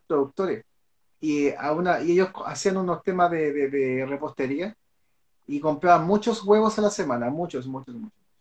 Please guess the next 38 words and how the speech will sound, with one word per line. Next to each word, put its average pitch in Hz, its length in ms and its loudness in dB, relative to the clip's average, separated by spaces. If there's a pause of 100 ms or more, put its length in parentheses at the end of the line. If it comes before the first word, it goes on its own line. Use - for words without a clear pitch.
(840)
Y 143 340 2
le 151 100 0
dije, 180 320 2
"Ya, 220 220 10
ok, 208 160 4 (600)
señor 208 440 2 (320)
vendedor 180 440 6
de 185 80 4
huevos, 240 500 6
necesito 180 600 0
que 196 140 2
me 175 160 0
pase 196 360 0
la 180 120 0
ficha 180 260 -4
técnica 190 280 0
de 175 60 -2
sus 151 140 -10
huevos". 104 200 -10 (1400)
Y 160 60 -2
el 165 100 -4
tipo 214 220 6
me 196 100 4
pregunta, 202 420 2 (340)
"¿Qué 285 140 4
es 269 100 4
eso?". 269 320 4
<laughs> - 340 -6 (1300)
Entonces 190 360 2
tengo 208 140 8
que 214 80 8
explicarle, 196 360 4
"Mira, 156 200 0
la 123 60 -4
ficha 143 200 -2
técnica 185 800 4
es 160 280 0
un, 151 340 -4